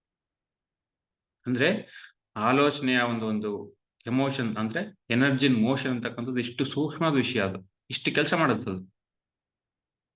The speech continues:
ಇದನ್ನ ಸರಿಯಾಗಿ ಅರ್ಥ ಮಾಡ್ಕೋಬೇಕು ನಾವು. ಇವು ಅರ್ಥ ಆದ್ರೆ ಮಾಸ್ಟರ್ಸ್, ನಮ್ ಜೀವನನೇ ಎಕ್ಸಲೆಂಟ್ ಆಗಿರುತ್ತೆ.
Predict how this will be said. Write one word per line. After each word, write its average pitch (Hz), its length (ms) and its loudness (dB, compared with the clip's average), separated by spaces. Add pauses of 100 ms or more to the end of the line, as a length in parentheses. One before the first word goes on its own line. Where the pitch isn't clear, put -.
(960)
ಇದನ್ನ 127 260 4 (500)
ಸರಿಯಾಗಿ 135 520 2
ಅರ್ಥ 143 200 0
ಮಾಡ್ಕೋಬೇಕು 107 480 -4
ನಾವು. 98 340 -12 (200)
ಇವು 120 240 4
ಅರ್ಥ 139 320 4
ಆದ್ರೆ 107 260 4
ಮಾಸ್ಟರ್ಸ್, 104 520 -4 (400)
ನಮ್ 110 180 2
ಜೀವನನೇ 131 420 2
ಎಕ್ಸಲೆಂಟ್ 113 380 -2
ಆಗಿರುತ್ತೆ. 98 500 -6